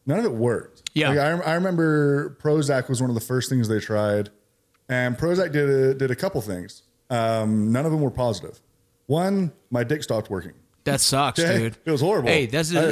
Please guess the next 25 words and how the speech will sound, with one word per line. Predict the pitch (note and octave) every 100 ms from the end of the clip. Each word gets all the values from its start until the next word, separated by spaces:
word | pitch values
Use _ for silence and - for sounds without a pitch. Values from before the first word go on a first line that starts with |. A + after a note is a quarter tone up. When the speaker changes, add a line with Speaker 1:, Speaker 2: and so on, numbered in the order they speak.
| -
Speaker 2:
it's | E3+ E3
an |
Speaker 1:
yeah. | E3+
Speaker 2:
all-around | F#3 F#3 F3+ D#3+
emotional | E3 E3 D#3+ C3
fucking | D3+ C#3
thing. | C#3+ D3
Speaker 1:
All, | E3
all, | C#3 C#3+
amount, | D3+ D3 D3+
all | C3+ C#3
around. | E3 E3 A#2
Like, | A#2
when | C#3
you've | D#3 D3+
gone | D#3
a | C3
month | C3 E3+ C#3+
and | B2
you | B2
haven't | C3
had | B2+ C3
an | B2+
erection | A#2+ C3+ - B2 A2 A2
Speaker 2:
Yeah. | D#3 E3 A#2+